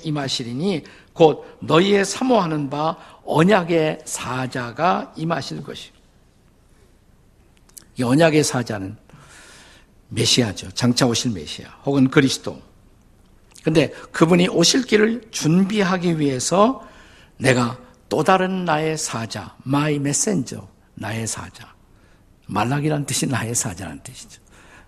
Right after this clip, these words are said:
나의 사자를 보낸다. <clears throat> 오늘 본문에서 보다 구체적으로 이 선지자의 오심이 예언됩니다. 사 장 오 절입니다. 사 장 오 절 다 같이 시작. "보라, 여호와의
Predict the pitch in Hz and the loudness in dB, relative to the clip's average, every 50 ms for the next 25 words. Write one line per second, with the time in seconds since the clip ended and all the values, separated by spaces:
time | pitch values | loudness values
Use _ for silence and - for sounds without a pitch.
0 | - _ - 92 92 101 113 110 - 117 110 95 92 90 101 131 143 - - 113 | -16 _ -8 -6 -6 -6 -6 -6 -6 -6 -6 -6 -8 -8 -8 -8 -6 -6 -6 -6
1 | 101 95 90 82 - - - - _ _ _ - _ _ _ - - - - - | -6 -6 -8 -12 -14 -18 -20 -20 _ _ _ -20 _ _ _ -18 -12 -6 0 2
2 | 196 185 156 113 - - - - _ - - - - - - - - - - - | 2 2 2 0 -4 -10 -18 -20 _ -20 -20 -20 -20 -20 -20 -20 -20 -20 -20 -20
3 | - - - - - 165 175 165 160 - - - - 165 196 214 208 180 160 147 | -20 -18 -2 2 4 4 4 4 2 -2 -6 -8 -6 -4 -4 -4 -2 -4 -4 -4
4 | - - 147 147 147 - - - - - 160 160 202 202 202 - 220 - - 233 | -6 -6 -6 -6 -6 -8 -12 -18 -10 -6 -4 -2 -2 -2 -4 -6 -8 -4 -4 -4
5 | 214 180 170 151 160 160 160 156 - 156 160 165 - - - 208 214 185 175 196 | -4 -4 -6 -6 -4 -4 -4 -4 -6 -6 -8 -8 -8 -6 -6 -6 -6 -4 -2 -2
6 | 180 180 180 - - - 156 156 - - 160 156 156 156 - - 156 156 156 151 | -2 -2 -2 -4 -4 -4 -4 -2 -2 -4 -4 -4 -6 -6 -8 -6 -4 -4 -2 -2
7 | 139 131 127 123 120 101 90 85 80 - - - _ _ _ _ - _ _ _ | -4 -6 -6 -8 -10 -14 -14 -16 -16 -20 -20 -20 _ _ _ _ -20 _ _ _
8 | - - - 139 127 123 127 135 147 160 - 151 151 151 131 135 107 90 80 78 | -8 -2 0 0 0 0 -2 -6 -6 -6 -6 -6 -4 -4 -4 -6 -8 -10 -12 -16
9 | - - - 160 170 - - 127 123 117 127 117 113 110 98 - 107 101 - 104 | -16 -14 -14 -12 -12 -8 -6 -6 -6 -6 -8 -10 -10 -12 -14 -14 -16 -16 -16 -16
10 | 95 95 - - 107 - - - 123 101 98 98 - - 156 185 220 254 - - | -16 -16 -18 -16 -14 -14 -12 -12 -14 -14 -16 -18 -8 -4 -2 -2 0 -2 -4 -10
11 | - - - - - - - - _ _ - 143 139 131 131 151 156 - - - | -20 -20 -20 -20 -20 -20 -20 -20 _ _ 2 4 4 4 2 0 -4 -8 -12 -20
12 | - - - 123 147 151 143 151 160 160 147 147 147 147 143 | -18 -6 2 4 4 4 4 2 0 0 0 -2 -4 -6 -8